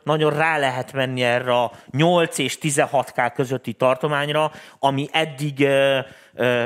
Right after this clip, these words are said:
a klasszikus analógoknál, ilyen, ö, vintage dolgoknál az egy, egy ilyen maszatos, ködös, elszaturált tartomány. Itt nagyon rá lehet menni arra, és világos, hogyha olyan jellegű felvételünk van,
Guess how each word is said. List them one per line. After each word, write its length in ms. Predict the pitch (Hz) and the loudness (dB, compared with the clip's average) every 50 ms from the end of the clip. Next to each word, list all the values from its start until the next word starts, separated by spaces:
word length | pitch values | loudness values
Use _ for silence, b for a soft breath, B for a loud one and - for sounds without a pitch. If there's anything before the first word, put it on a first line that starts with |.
| 120 110 - | -4 -6 -8
a 140 | - 113 - | -10 -8 -2
klasszikus 540 | - 165 165 165 - - 139 - 127 - | 0 0 0 0 -2 -6 -8 -8 -6 -4
analógoknál, 840 | 160 151 147 143 139 135 135 131 123 127 131 - - 135 127 127 127 | -2 0 0 2 2 0 0 0 -2 -2 -4 -4 -2 -2 -2 -2 -2
ilyen, 260 | 123 120 113 113 117 | -2 -2 -2 -2 -4
ö, 220 | 117 110 113 113 | -4 -4 -2 -2
vintage 400 | 110 135 151 147 143 - 147 127 - - | -2 -2 -2 -2 -2 -4 -6 -8 -4 0
dolgoknál 540 | 135 139 143 147 151 147 - 151 143 139 | 0 2 2 2 0 -2 -2 -2 0 0
az 180 | 139 131 123 135 | 0 -2 -2 -2
egy, 220 | 139 131 127 131 - | -2 -2 -2 -2 -2
egy 200 | 139 135 135 127 | -4 -2 -2 0
ilyen 120 | 135 131 135 | -2 0 2
maszatos, 880 | 143 147 151 - - 135 - - 123 117 - - - - - - - _ | 2 2 2 0 0 -4 -4 -4 -4 -4 -4 -6 -10 -10 -12 -12 -8 _
ködös, 540 | - 160 143 135 131 123 117 - - - - B B B B B | 0 0 0 0 0 -2 -2 -4 -6 -10 -12 B B B B B
elszaturált 800 | - 135 143 139 - - 131 - - 120 113 113 107 104 - - | -2 0 0 0 -2 -4 -4 -6 -4 0 0 0 0 0 -4 -2
tartomány. 640 | - 120 110 107 - - 135 151 160 170 175 175 170 B B B B B B | 0 0 0 0 -2 -4 -4 -2 0 -2 -2 -2 -6 B B B B B B
Itt 240 | B 170 156 - 160 | B -4 -2 0 0
nagyon 300 | 175 180 165 151 139 131 | 2 2 4 4 2 2
rá 220 | 131 131 127 127 | 2 2 2 2
lehet 280 | 127 123 120 123 - - | 2 0 0 -2 -4 -4
menni 260 | 123 120 117 113 110 | -4 -4 -2 -2 -2
arra, 320 | 107 110 127 147 170 170 | 0 0 0 0 0 0
és 140 | 165 147 - | -2 -2 -4
világos, 380 | 190 185 180 165 156 156 147 - | -2 0 0 0 0 -2 -6 -6
hogyha 280 | - - - 160 147 139 B B B B | -8 -6 -2 -2 -2 -2 B B B B
olyan 220 | B 175 175 165 156 | B 2 4 4 4
jellegű 440 | 156 143 143 139 139 139 147 139 139 | 4 2 2 0 -2 -4 -4 -4 -6
felvételünk 840 | 127 - - 165 190 208 196 175 147 - - 127 120 117 110 - | -4 -2 0 0 0 0 0 -2 -2 -2 -4 -6 -4 -6 -8 -8
van, 220 | - 101 95 98 | -10 -10 -10 -10